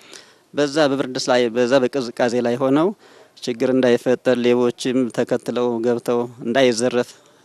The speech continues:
እ፣ በዓሉ እንዳይስተጓጎል ለማድረግ የሚያስቡትን፣ እ፣ አንዳንድ ህገወጥ ሰዎችን በመ-፣ በንቃት በትጋት እየጠበቁ በሰላም ስለተከበረ ስላስከበሩልን እግዚአብሔር አምላክ እነሱንም ይጠብቅልን።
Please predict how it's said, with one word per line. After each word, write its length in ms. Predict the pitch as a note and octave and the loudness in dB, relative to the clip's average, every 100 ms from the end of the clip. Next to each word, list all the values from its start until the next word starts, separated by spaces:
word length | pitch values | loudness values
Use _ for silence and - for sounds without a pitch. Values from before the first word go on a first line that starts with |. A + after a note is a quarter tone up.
| - | -12
እ፣ 60 | G2+ G#2 G#2 | -8 -4 -4
በዓሉ 240 | A2 C3+ C3+ | 0 0 0
እንዳይስተጓጎል 800 | B2+ B2 - B2 A#2+ A#2 A#2+ A#2 | 2 0 0 -4 -2 -2 -4 -4
ለማድረግ 480 | A#2+ B2+ B2+ C3+ C3+ - - - - _ - | -2 -2 -2 -4 -6 -14 -20 -20 -20 _ -10
የሚያስቡትን፣ 760 | B2 B2+ C3 B2+ - B2 C3+ B2 | 0 4 6 4 2 -2 -2 -2
እ፣ 120 | A#2+ A#2 A2+ A2 - - | -2 -2 -2 -4 -8 -10
አንዳንድ 420 | B2 C3 B2+ B2 B2 | -4 0 2 2 2
ህገወጥ 280 | A#2 B2 - | -2 -4 -2
ሰዎችን 460 | B2+ A#2+ A2+ D3 F3 D#3 - - | -2 -2 -2 -2 -4 -6 -20 -6
በመ-፣ 260 | C#3 C#3 B2 | 0 0 2
በንቃት 460 | D#3 F3 D#3+ A#2+ A2+ | 4 4 4 0 -2
በትጋት 420 | B2+ C#3+ B2+ A#2+ | -6 -4 -4 -4
እየጠበቁ 500 | A#2+ A#2 A2 B2 A#2+ F#3 - - - _ - | -4 -4 -4 -4 -4 -8 -10 -20 -20 _ -4
በሰላም 360 | A#2+ - B2 | -4 -2 -4
ስለተከበረ 540 | A#2+ A2+ B2 C3 A2+ A#2+ | -4 -8 -8 -6 -4 -4
ስላስከበሩልን 680 | A#2+ A#2+ - B2 A#2+ C3 E3 | -4 -6 -6 -6 -2 0 0
እግዚአብሔር 240 | B2+ B2 | 0 -2
አምላክ 200 | A#2+ A#2+ | -4 -4
እነሱንም 300 | B2 A#2 C3+ | -6 -6 -6
ይጠብቅልን። 560 | B2 C3+ B2 D3+ D3+ A3 | -4 -4 -6 -6 -4 -4